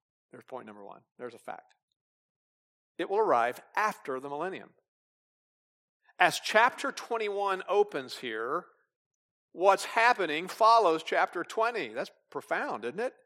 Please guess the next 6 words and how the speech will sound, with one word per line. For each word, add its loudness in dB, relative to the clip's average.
At 2
the 0
end 2
of 0
chapter 2
twenty, -6